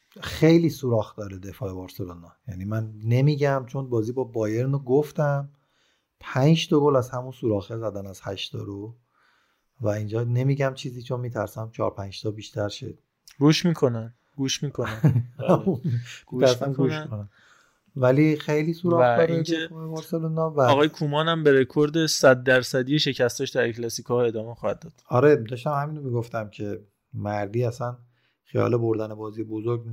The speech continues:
Speaker 1: نداره. من الان فقط اینجا یه بحثی رو بگم، نمی‌خوام طولانی شه، یعنی می‌گم بحث این باب طولانی شدنی نیست. اه، رسما لاپورتا به دلیل اینکه پول نداشت بیخیال مربی دیگه شد دیگه، یعنی وگرنه الان کومان ببازه به رئال مادرید،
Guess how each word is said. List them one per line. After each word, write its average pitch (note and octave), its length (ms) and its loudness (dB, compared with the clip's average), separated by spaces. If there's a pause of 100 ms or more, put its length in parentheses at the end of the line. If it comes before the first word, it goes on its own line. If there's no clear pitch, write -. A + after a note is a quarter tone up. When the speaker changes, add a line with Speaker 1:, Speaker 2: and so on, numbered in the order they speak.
Speaker 1:
نداره. E3 400 -4
من F3+ 400 0 (140)
الان E3 520 -6
فقط C3+ 220 -4
اینجا D3 220 -6
یه D#3+ 180 0
بحثی D#3 400 -4
رو D3+ 80 -6
بگم، C3+ 300 -6 (120)
نمی‌خوام A#2+ 320 -4
طولانی F#2+ 360 -10
شه، - 160 -12
یعنی F#2 180 -12
می‌گم F#2 240 -16
بحث G#2 380 -8 (220)
این G2+ 180 -10
باب G2+ 240 -4
طولانی F#2+ 320 -8
شدنی G#2 360 -12
نیست. G#2 220 -16 (800)
اه، G2+ 400 -2 (360)
رسما C3 480 4
لاپورتا C3+ 560 2
به C#3 120 -2
دلیل A#2+ 360 -4
اینکه D#3+ 240 -2
پول A#2 480 -2
نداشت A#2 400 0
بیخیال A2 420 -6
مربی G2+ 520 -10
دیگه G2 220 -10
شد G2 260 -10
دیگه، G2 180 -12
یعنی G2 280 -8
وگرنه G#2+ 380 -4
الان A#2 260 -4
کومان A#2 560 -6
ببازه A2 440 0
به G#2+ 120 -8
رئال G#2 280 -6
مادرید، G#2+ 580 -6